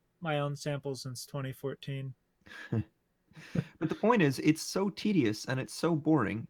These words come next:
Speaker 2: yet it still requires knowledge of computers and knowledge of music, which is something that's interesting, 'cause you'll get a lot of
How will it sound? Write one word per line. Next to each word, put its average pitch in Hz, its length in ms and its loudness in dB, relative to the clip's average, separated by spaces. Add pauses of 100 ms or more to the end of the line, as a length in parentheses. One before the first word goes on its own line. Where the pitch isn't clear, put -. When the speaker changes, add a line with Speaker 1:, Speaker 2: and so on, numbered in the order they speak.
Speaker 2:
yet 147 200 4
it 165 120 0
still 196 320 0
requires 160 800 2 (520)
knowledge 160 480 4
of 160 160 2
computers 139 720 2 (180)
and 135 200 2
knowledge 147 380 2
of 127 120 -2
music, 131 540 2 (100)
which 123 240 -2
is 113 240 -4 (180)
something 139 320 0
that's 131 160 -2
interesting, 101 420 -2
'cause - 300 -6 (380)
you'll 160 120 6
get 185 140 2
a 175 40 2
lot 156 160 2
of 113 100 -8